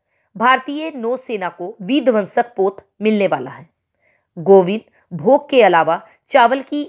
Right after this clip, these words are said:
एक और दुर्लभ किस्म है। यदि आप लेखक बनना चाहते हैं तो अपने लेख इस पते पर भेजें।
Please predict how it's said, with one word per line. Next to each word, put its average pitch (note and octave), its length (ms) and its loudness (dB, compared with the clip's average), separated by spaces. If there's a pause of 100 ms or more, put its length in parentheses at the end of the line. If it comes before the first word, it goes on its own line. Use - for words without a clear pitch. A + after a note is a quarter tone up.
एक G3 240 -2
और F#3+ 140 -4
दुर्लभ E3 420 -6
किस्म E3+ 280 -10
है। G#3 160 -6 (920)
यदि G3+ 300 2
आप G3 200 4
लेखक F3 360 -4
बनना F4 240 0
चाहते E4 360 -4
हैं F3 180 -8 (100)
तो G#3 80 -6
अपने F3 280 -6
लेख D#3+ 420 -10
इस - 140 -8
पते E3+ 260 -8
पर G3 180 -2
भेजें। F#3 320 -8